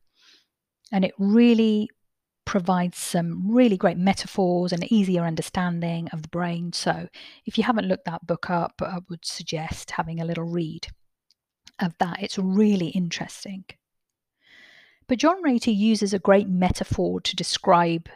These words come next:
the brain and how it functions. And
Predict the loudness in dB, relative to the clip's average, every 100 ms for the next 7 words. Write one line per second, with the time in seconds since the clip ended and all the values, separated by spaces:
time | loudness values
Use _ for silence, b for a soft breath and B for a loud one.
0 | -8 -6 -4 -6 -6 -4 -4 -4 -4 -4
1 | -6 -4 -2 -2 -2 -4 -4 -8 -8 -8
2 | B B B B B _ _ 0 4 4
3 | 2 0